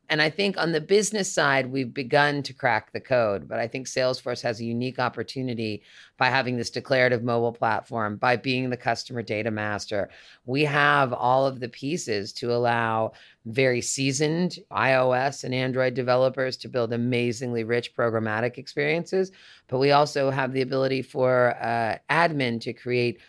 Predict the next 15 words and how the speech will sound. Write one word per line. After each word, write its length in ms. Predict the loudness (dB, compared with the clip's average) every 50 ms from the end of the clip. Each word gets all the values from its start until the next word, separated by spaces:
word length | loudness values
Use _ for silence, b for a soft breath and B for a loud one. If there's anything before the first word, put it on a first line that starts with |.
| b b b
a 60 | -6 0
great 280 | 4 4 4 4 4
mobile 300 | 0 -2 -2 0 0 0
experience 500 | 0 -2 -2 -4 -2 -2 -2 -2 -4 -6 -6
to 120 | -8 -8
speed 320 | -8 -8 -6 -4 -2 0 2
up 220 | 0 0 -2 -6 _ -20 -16 -8
their 220 | -4 -4 -4 -2
sales 320 | -2 0 0 0 -2 -4
team 320 | -6 -8 -10 -10 -12 -14 -20 _
in 160 | -10 -8 -6 -4
getting, 260 | -4 -4 -4 -4 -6
collecting 420 | -4 -2 -2 -2 -2 -4 -8 -8
data. 360 | -4 -4 -2 -2 -2 -4 -6
So 340 | -6 -2 2 4 4 4 4